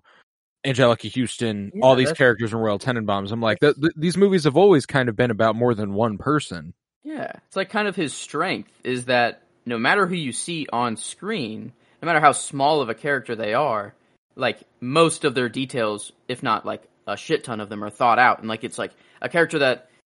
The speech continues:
Speaker 2: you wouldn't even think about in another movie is, like, has a whole backstory to them, or, like,
Speaker 1: Hmm.
Speaker 2: a, you know, you know their personality, or so, like,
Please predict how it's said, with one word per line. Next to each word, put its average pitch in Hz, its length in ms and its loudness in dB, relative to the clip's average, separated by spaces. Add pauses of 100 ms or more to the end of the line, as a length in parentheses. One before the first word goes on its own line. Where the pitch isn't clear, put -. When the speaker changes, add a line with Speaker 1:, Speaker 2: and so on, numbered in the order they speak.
(160)
Speaker 2:
you 160 120 -6
wouldn't 170 140 -2
even 127 180 -4
think 160 260 -8
about 110 380 -4
in 120 80 -10
another 123 300 -6
movie 107 520 -10
is, 120 220 -8
like, 113 400 -2
has 131 280 -4
a 113 60 -2
whole 131 360 -4
backstory 117 640 -2
to 117 100 -16
them, 92 240 -12
or, 95 100 -10
like, 104 180 -4
Speaker 1:
Hmm. - 20 -8
Speaker 2:
a, 110 180 -8 (100)
you 127 120 -6
know, 123 80 -2
you 127 200 -2
know 135 300 2
their 127 140 -2
personality, 110 920 -6 (400)
or 107 380 -2 (300)
so, - 240 -8
like, 110 280 -4